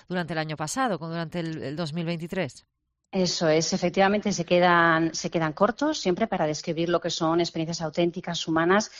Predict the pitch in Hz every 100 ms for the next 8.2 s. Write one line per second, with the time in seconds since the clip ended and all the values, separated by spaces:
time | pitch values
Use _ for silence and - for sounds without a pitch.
0 | - - - 190 190 185 214 262 240 226
1 | 247 233 196 190 190 208 233 - - -
2 | - 196 233 240 202 180 190 202 - 165
3 | 156 156 - 156 175 196 190 185 160 170
4 | 202 180 143 147 147 156 143 165 165 175
5 | 175 226 208 220 208 165 - 147 - -
6 | - - 185 - 175 165 185 214 233 220
7 | 208 190 190 226 - 285 - 196 190 190
8 | 247